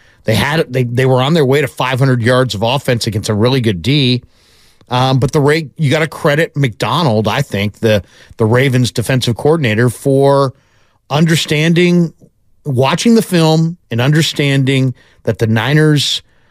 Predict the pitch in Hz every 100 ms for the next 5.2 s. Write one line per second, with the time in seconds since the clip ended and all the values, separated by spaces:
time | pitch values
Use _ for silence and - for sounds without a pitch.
0 | _ _ _ 135 127 120 110 110 104 135
1 | 131 117 - 156 180 156 151 147 127 127
2 | 117 113 123 135 - 143 101 139 135 151
3 | - - - 156 156 123 110 - 123 131
4 | 131 - - - - 113 104 - 120 117
5 | 123